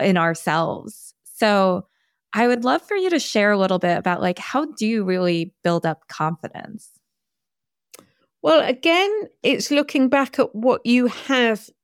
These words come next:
Speaker 2: already achieved. So confidence is not about what you can do and what you can't do. It's what you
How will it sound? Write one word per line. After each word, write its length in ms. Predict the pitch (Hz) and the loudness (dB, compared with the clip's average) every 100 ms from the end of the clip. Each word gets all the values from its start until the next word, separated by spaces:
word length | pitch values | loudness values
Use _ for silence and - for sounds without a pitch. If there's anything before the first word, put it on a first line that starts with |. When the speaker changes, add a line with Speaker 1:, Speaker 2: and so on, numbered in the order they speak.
| - | -2
Speaker 2:
already 540 | 208 190 190 185 180 | 0 2 0 0 0
achieved. 540 | 180 180 - 170 170 170 | -2 -4 -4 -2 -4 -6
So 400 | - 214 202 202 _ - _ _ _ | 2 2 2 -2 _ -20 _ _ _
confidence 1120 | - 294 330 330 269 208 180 180 180 - - - - | -2 2 2 0 -2 0 2 2 -2 -8 -14 -14 -2
is 360 | 233 226 214 - - | 2 2 0 -4 0
not 380 | 233 254 294 | 2 4 2
about 340 | 302 277 240 - | 2 2 0 0
what 240 | 226 - | -4 -2
you 120 | 220 | -4
can 520 | - - 254 240 220 196 | -6 -4 0 2 2 0
do 360 | 190 175 180 | 0 2 0
and 160 | - 202 | 0 -2
what 160 | 185 - | -2 -4
you 140 | 208 | -8
can't 600 | - - 240 240 247 - - | -10 -10 0 2 2 0 -2
do. 340 | 180 175 185 180 - _ - | 0 0 -2 -8 -20 _ -4
It's 240 | 214 - | -4 0
what 180 | 233 - | 0 0
you 180 | 226 | -4